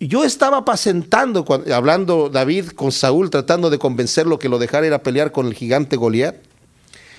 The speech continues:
le dice, "Mira, cuando yo estaba apacentando las ovejas de mi padre y venía un león, yo le salía al encuentro al león". Si arrebataba una oveja, le quitaba la oveja y mataba al león.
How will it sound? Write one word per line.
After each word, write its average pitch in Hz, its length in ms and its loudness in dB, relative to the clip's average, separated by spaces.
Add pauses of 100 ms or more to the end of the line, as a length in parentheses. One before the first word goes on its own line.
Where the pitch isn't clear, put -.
le 143 80 -2
dice, 151 280 -2 (200)
"Mira, 190 260 0 (140)
cuando 165 240 2
yo 226 100 2
estaba 240 240 2
apacentando 220 560 -2
las 208 180 -2
ovejas 202 300 -2
de 190 80 -2
mi 165 140 0
padre 214 440 0
y 170 100 -2
venía 185 280 2
un 220 220 0
león, 277 360 0 (120)
yo 240 160 2
le 285 100 0
salía 226 240 -2
al 262 80 0
encuentro 240 480 0
al 156 80 0
león". 107 340 -4 (760)
Si - 140 0
arrebataba 175 480 2
una 226 100 0
oveja, 220 240 -2
le 208 140 0
quitaba 302 400 0
la 285 100 0
oveja 269 340 -2
y 185 120 -6
mataba 185 340 -2
al 240 60 -4
león. 202 280 -8